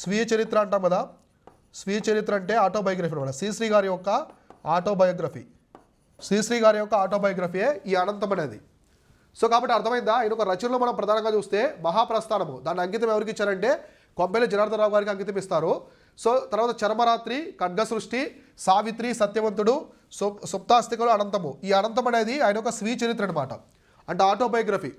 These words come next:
శ్రీశ్రీ గారి యొక్క ఆటోబయోగ్రఫీ అనమాట. ఏది? ఈ యొక్క, ఆ, స్వీయ చరిత్ర వచ్చేసి అనంతం అనేది. అయితే శ్రీశ్రీ గారు కూడా ఈ వామపక్ష భావజాలం ఉన్నటువంటి కవి అనమాట.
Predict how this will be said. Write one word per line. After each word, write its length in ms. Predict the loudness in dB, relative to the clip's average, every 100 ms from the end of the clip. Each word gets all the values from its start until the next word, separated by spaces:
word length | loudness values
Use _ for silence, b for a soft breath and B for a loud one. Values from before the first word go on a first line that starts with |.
| -18
శ్రీశ్రీ 400 | -8 -6 -2 2
గారి 180 | 2 2
యొక్క 200 | 0 -2 -4 -4 B B -2
ఆటోబయోగ్రఫీ 640 | 0 2 0 0 0 -2
అనమాట. 240 | -4 -6 -10 -14 -2
ఏది? 260 | 0 2 0 -2 B B B
ఈ 40 | 0
యొక్క, 240 | 0 2 0 0 -12 b b b
ఆ, 120 | -6 -4
స్వీయ 220 | -4 0 0
చరిత్ర 200 | 2 -2
వచ్చేసి 300 | -2 -2 0
అనంతం 340 | 0 -2 -2
అనేది. 260 | -2 -4 -12 _ b b b
అయితే 200 | -2 -2
శ్రీశ్రీ 360 | 0 -2 0 4
గారు 180 | 4 4
కూడా 380 | 2 2 0 -2 -8
ఈ 100 | -2
వామపక్ష 520 | 0 0 -2 -4 0 0 0 -2
భావజాలం 400 | 0 0 2 0
ఉన్నటువంటి 400 | 0 0 -2 -4
కవి 260 | -2 0 2
అనమాట. 280 | 0 -4